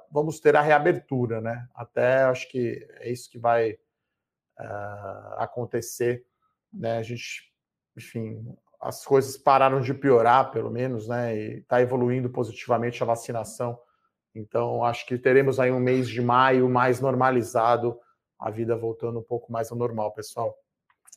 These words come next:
Tô falando aí do ponto de vista da economia, obviamente, né? Infelizmente, aí muita gente perdeu parente próximo, né? Amigos, então, enfim,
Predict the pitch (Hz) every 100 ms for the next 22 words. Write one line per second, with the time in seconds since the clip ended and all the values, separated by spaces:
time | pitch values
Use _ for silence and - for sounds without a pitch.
0 | _ _ 143 - 139 139 151 156 - 165
1 | 147 156 165 165 185 190 135 131 117 110
2 | 120 117 113 110 - 120 117 117 110 127
3 | 127 117 127 123 123 117 131 131 117 127
4 | - - 120 113 123 123 - - _ _
5 | _ _ _ _ _ _ 127 127 147 160
6 | - 123 139 147 165 156 135 135 139 123
7 | 135 156 147 123 123 123 127 135 135 123
8 | - 117 110